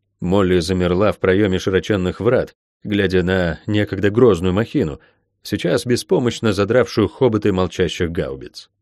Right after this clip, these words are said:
Уничтожена была вся передняя часть бронепоезда, и теперь там ставили вооружение на новые вагонные рамы. На скорую руку, видела Молли, забронированные. Не чета, конечно, прежнему Геркулесу, но ничего,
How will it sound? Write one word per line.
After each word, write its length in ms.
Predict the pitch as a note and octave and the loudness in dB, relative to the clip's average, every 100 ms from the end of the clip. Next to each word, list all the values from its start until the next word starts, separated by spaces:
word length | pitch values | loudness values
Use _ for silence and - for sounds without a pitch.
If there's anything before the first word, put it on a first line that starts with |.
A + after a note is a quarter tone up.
| _ _ | _ _
Уничтожена 760 | B2 A#2+ G#2+ - F#3 C#3+ G#2+ F2+ | -2 0 0 -2 -2 -2 0 0
была 300 | E2+ F#2 F2 | 2 2 2
вся 300 | - - D#3+ | 0 0 0
передняя 560 | D#3+ A#2 A#2+ B2+ G#2+ G2+ | 0 2 2 2 0 -2
часть 380 | - A#2+ - G#2 | 0 0 0 0
бронепоезда, 840 | G2 F#2 F2 F2 C#2 C2 A#1+ A#1 _ _ - | 0 0 0 -2 -2 -8 -14 -18 _ _ -4
и 140 | F#2 | -4
теперь 440 | F2 D#2+ F2+ D3+ G#2 | -4 -2 2 2 2
там 300 | G2 D3 D3+ | 2 2 0
ставили 380 | - D3+ D3+ | 0 2 2
вооружение 600 | C3+ B2 A2+ G#2+ C#3 A#2 | 4 4 4 2 0 0
на 140 | G2+ F#2+ | 0 0
новые 300 | A2+ A2 G2+ | 2 2 2
вагонные 480 | F#2+ G2 F#2+ F2 E2+ | 2 2 0 0 0
рамы. 360 | F2+ D2 - - _ _ | 0 -4 -10 -20 _ _
На 180 | - G3+ | -2 -2
скорую 360 | G#3 F3+ E3+ C#3+ | 2 4 6 6
руку, 320 | F3 D#3+ F2+ | 4 2 -2
видела 400 | D#2 A2 F#2 F#2+ | 0 0 2 2
Молли, 340 | F#2+ D#2 C#2+ - | 2 0 -4 -2
забронированные. 880 | A2+ A#2+ B2+ B2 G2+ C2+ B1+ - - _ _ _ _ _ - | 0 2 2 2 0 -2 -12 -18 -20 _ _ _ _ _ -4
Не 200 | G#2 B2 | -2 0
чета, 380 | - D#3 D#3+ D3+ | -2 0 0 0
конечно, 460 | G2 F2+ E2+ G2+ | -2 -2 -2 -2
прежнему 400 | F#2+ G2+ E2+ F2+ | 2 2 2 0
Геркулесу, 540 | F2 E2+ F#2 F2 D#2+ D#2+ | 0 0 2 0 0 -2
но 140 | D#3+ | -2
ничего, 640 | F#3+ F#3 E3+ C#3+ D3 A#2 | -2 -2 0 2 4 2